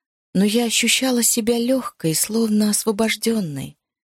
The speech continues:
Я чувствовала, что с меня свалился груз. Груз вины за то, что не повидала её раньше.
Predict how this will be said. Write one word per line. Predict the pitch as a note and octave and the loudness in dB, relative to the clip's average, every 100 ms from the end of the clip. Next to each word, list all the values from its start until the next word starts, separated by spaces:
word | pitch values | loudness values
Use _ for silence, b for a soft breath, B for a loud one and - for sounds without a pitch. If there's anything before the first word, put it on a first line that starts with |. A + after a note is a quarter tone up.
| _ _ _ - | _ _ _ -2
Я | E3 | 0
чувствовала, | F3 G#3+ G3 - F#3+ G3 | 0 -2 -2 -2 0 0
что | F#3 - F#3+ | 0 0 0
с | - | 2
меня | G3 F#3+ G3+ G3 | 2 0 0 0
свалился | - F#3+ F#3 G3+ F#3 - F#3+ | 0 0 0 -2 -4 -2 -2
груз. | E3 F3+ D#3+ - - - _ _ _ _ _ - | -2 -2 -2 0 0 -4 _ _ _ _ _ -4
Груз | E3+ A3+ A#3+ - | 0 2 2 0
вины | A3+ A#3+ B3 B3+ F#3+ | 2 2 4 2 0
за | E3 F3 | -2 -4
то, | - A#3 | -4 -2
что | - - A3 G#3+ G#3 - | -2 -2 0 0 -2 0
не | G3+ G#3 | 0 2
повидала | G#3+ G3+ G3+ A3 A3+ | 2 0 0 -2 0
её | A3 G#3 G#3+ | -2 0 0
раньше. | G#3+ G3+ D#3 - - | 0 -2 -2 -2 -4